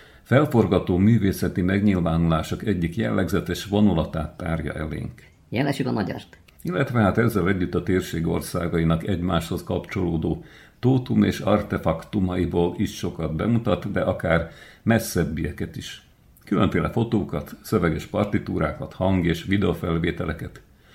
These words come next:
Speaker 1: filmeket, performance dokukat, stb. A lényeges mozzanat, hogy megpróbál rávilágítani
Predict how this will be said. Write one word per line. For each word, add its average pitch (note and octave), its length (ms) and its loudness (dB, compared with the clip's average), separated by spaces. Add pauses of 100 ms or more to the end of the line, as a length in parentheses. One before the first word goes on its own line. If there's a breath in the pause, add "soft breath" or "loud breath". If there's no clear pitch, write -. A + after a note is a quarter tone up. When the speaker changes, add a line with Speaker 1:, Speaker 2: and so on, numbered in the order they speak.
(420 loud breath)
Speaker 1:
filmeket, A#2+ 680 4 (580)
performance G2 800 2
dokukat, F2 580 -2
stb. E2 540 -4 (480)
A A#2 100 -4
lényeges B2+ 360 -2
mozzanat, G2+ 680 0
hogy F2+ 100 0
megpróbál F2+ 640 2
rávilágítani F2+ 960 2